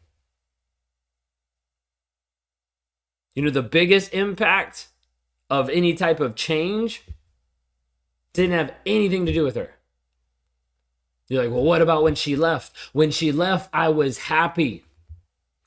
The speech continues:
When she left, I was glad. Because then in my mind, I was like, "At least I don't look bad, and now I can go do what I want."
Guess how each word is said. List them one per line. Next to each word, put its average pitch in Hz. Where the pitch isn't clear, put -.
When 151
she 160
left, 180
I 165
was 135
glad. 156
Because 156
then 196
in 202
my 175
mind, 175
I 151
was 131
like, 123
"At 120
least 220
I 233
don't 233
look 151
bad, 143
and 131
now 214
I 202
can 190
go 165
do 156
what 147
I 139
want." 117